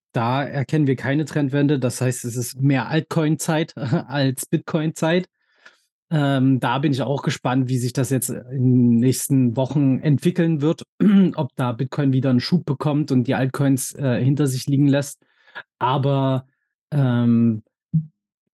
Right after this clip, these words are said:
ich hoffe ja auch mal ein bisschen auf Push so von ein paar Coins, die ich noch in der Tasche habe. Aber da fehlen noch einige Prozente, bis wir wieder an für mich verkaufsinteressanten Punkten sind. <laughs>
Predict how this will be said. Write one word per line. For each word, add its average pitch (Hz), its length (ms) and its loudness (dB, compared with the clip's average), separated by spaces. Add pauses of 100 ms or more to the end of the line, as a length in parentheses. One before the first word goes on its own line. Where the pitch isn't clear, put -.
ich 143 280 -2
hoffe 139 220 -2
ja 120 80 0
auch 139 220 -4
mal 123 200 0
ein 120 100 0
bisschen 127 280 0
auf - 240 -6 (100)
Push - 360 -2
so 110 200 0
von 117 260 -2
ein 107 140 0
paar 107 380 -4 (420)
Coins, 139 440 0
die 135 120 2
ich 131 100 0
noch 143 160 0
in 135 80 2
der 139 120 0
Tasche 139 360 -4
habe. 139 460 -2 (320)
Aber 131 260 0
da 123 120 -2
fehlen 147 260 0
noch 135 160 2
einige 143 400 0
Prozente, 143 640 -2
bis 131 240 -2
wir 127 140 0
wieder 131 360 -2 (380)
an 127 340 0
für 156 140 0
mich 143 260 2
verkaufsinteressanten 135 1120 -2
Punkten 165 300 -2
sind. 180 240 2 (140)
<laughs> 196 300 0